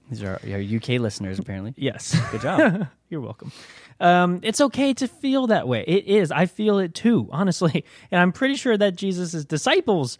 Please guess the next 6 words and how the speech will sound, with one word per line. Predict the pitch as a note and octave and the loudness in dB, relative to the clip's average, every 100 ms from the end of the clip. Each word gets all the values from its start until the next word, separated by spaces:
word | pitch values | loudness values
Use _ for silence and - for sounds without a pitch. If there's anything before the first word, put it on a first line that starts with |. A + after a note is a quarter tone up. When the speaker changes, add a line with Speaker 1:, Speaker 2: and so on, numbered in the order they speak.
| - | -20
Speaker 2:
felt | _ - D#3+ D#3+ | _ 2 2 4
that | D#3 D3 | 0 2
way | D3 D3 C#3+ - - | 2 2 0 -2 -2
as | C#3 | -2
well. | C3 A#3+ G3+ - _ - - _ _ _ - | 0 0 0 -2 _ -20 -20 _ _ _ -2
But | C4 F3 - | 0 0 -8